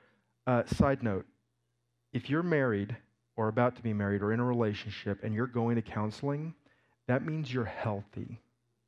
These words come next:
That means you're in a good relationship. Some of you need to go to counseling. Talk to Drew, okay? This is a safe place, right? Some of you need to go to counseling and find healing. Healthy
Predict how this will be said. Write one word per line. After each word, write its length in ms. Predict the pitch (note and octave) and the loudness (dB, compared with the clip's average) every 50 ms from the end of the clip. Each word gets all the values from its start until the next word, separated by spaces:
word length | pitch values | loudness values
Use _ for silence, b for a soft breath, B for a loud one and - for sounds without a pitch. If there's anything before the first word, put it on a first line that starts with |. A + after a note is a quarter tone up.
| _ _ _ _ _ _ - | _ _ _ _ _ _ -2
That 120 | A#2+ A#2 | 0 0
means 260 | B2+ C3 C3+ C3 A2+ | 2 0 0 0 0
you're 120 | B2 B2 A2+ | 0 0 2
in 120 | A2+ A2 | 2 0
a 80 | G#2+ G2 G2 - - | 0 -2 -4 -6 -2
good 220 | - A#2 A2+ G#2+ | 0 2 2 2
relationship. 800 | G#2 G#2 F#2+ F#2+ G2 G2 - - - F#2+ - - - - - - _ _ _ _ _ _ _ _ _ _ _ _ _ _ _ _ _ _ _ | 2 0 0 0 -2 -4 -8 -10 -12 -14 -12 -10 -10 -10 -10 -10 _ _ _ _ _ _ _ _ _ _ _ _ _ _ _ _ _ _ _
Some 280 | - - - C3 B2 B2+ | -12 -2 0 2 2 2
of 60 | B2+ | 2
you 60 | B2+ | 2
need 120 | A#2+ A#2 | 2 0
to 80 | A2 A2 | 0 0
go 100 | A2 G#2 | 0 0
to 60 | G2+ | -2
counseling. 560 | G2 - G2+ F#2 F2 - - F2+ E2+ - A#2+ - _ _ _ _ _ _ _ _ _ _ _ _ _ _ _ _ _ _ _ _ - | -2 -4 -4 -6 -6 -8 -10 -10 -10 -10 -12 -16 _ _ _ _ _ _ _ _ _ _ _ _ _ _ _ _ _ _ _ _ -6
Talk 200 | - G#2+ F#2+ - | -4 -4 -4 -4
to 80 | - G2+ | -8 -8
Drew, 200 | G2 G2 F2+ - A2 - _ _ _ _ _ _ _ _ _ _ _ _ _ _ _ _ A2+ | -8 -8 -8 -8 -10 -18 _ _ _ _ _ _ _ _ _ _ _ _ _ _ _ _ -6
okay? 240 | A2 - G#2+ G#2 G#2 - - _ _ _ _ _ _ _ _ _ _ _ _ _ _ _ _ _ _ | -2 0 0 -2 -2 -4 -10 _ _ _ _ _ _ _ _ _ _ _ _ _ _ _ _ _ _
This 100 | B2+ A2+ | -2 0
is 60 | C#3+ | 0
a 80 | D#3+ C#3+ | 0 0
safe 300 | - - C3+ B2 - - | 2 2 2 2 2 0
place, 320 | - A2 F#2+ F#2+ - - | -2 -2 -2 -2 -4 -2
right? 200 | G2+ G2 G2 G2+ - - _ _ _ _ _ _ _ _ _ _ _ _ _ _ _ | 0 0 0 -2 -4 -10 _ _ _ _ _ _ _ _ _ _ _ _ _ _ _
Some 220 | - - B2+ A#2+ | -4 -2 0 0
of 40 | B2+ | 2
you 60 | B2+ | 2
need 140 | B2+ B2 A#2+ | 0 0 0
to 60 | A#2+ | 0
go 100 | - B2 | 0 0
to 60 | A2+ A2+ | -2 -2
counseling 600 | - - A2 G2+ F#2+ - - - G2+ G2+ F#2+ - - - | -2 -2 -2 -2 -2 -4 -4 -2 -2 -2 -2 -6 -6 -4
and 180 | A2+ G2+ F#2+ - - _ _ _ _ _ | -4 -2 -4 -6 -10 _ _ _ _ _
find 300 | - - A2+ A2+ A2 G2+ | -4 0 0 2 2 0
healing. 360 | F#2+ F#2 G#2+ G#2+ G#2 G2 F#2+ G2 | 0 0 0 0 0 0 -2 -4
Healthy 640 | G2+ G2+ - A#2+ C3 D3 - - - B2 A#2+ A#2 | -4 -2 2 2 2 2 0 -2 -2 -2 -2 -2